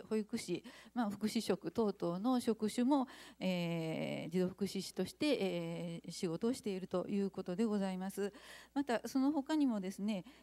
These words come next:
えー、言語聴覚士であるとか、また医療の面で、えー、医師、看護師等も配置をしているところでございます。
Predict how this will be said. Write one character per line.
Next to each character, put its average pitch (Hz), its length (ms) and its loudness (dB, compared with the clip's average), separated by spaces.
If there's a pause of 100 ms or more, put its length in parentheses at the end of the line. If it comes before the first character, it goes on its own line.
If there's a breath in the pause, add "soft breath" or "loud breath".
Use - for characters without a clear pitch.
(100)
え 180 800 -2
ー、 - 100 -16 (100)
言 202 200 -2
語 202 120 -2
聴 208 180 0
覚 220 220 -4
士 180 80 -10
で 190 100 -4
あ 208 60 0
る 220 80 0
と 185 100 0
か、 165 160 -4
ま 220 160 -2
た 196 300 2
医 208 100 -4
療 233 240 0 (100)
の 190 380 -4
面 208 240 2
で、 180 440 0
え - 20 -2
ー、 - 100 -4
医 214 40 0
師、 196 180 -4
看 233 240 -2
護 262 100 2
師 254 100 -10
等 214 200 0
も 254 240 2 (320 loud breath)
配 196 100 -6
置 202 140 -6
を 202 80 0
し 196 60 -10
て 208 100 0
い - 20 2
る 196 60 0
と 196 120 0
こ 190 100 -2
ろ 202 80 2
で 240 100 6
ご 240 100 2
ざ 220 100 2
い 196 80 0
ま 190 120 -2
す。 190 240 0